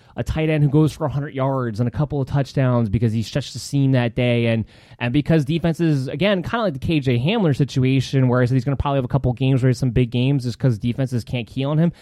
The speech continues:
Defenses can't really key on Noah Fant either because of the wide receiver talent around them.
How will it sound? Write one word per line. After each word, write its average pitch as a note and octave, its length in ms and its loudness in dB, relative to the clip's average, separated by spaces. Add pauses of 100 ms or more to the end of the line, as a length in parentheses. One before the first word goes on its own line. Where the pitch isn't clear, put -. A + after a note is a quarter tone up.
(260)
Defenses D4 460 2
can't F#3+ 240 0
really D3+ 200 2
key D#3 200 2
on C#3 120 4
Noah A2 180 4
Fant G3+ 360 2
either D3+ 460 2 (500)
because C#3 300 6
of G#2+ 40 -6
the B2+ 100 0
wide B2+ 180 2
receiver B2 380 -2
talent B2 340 0
around A#2 320 0
them. A#2 300 2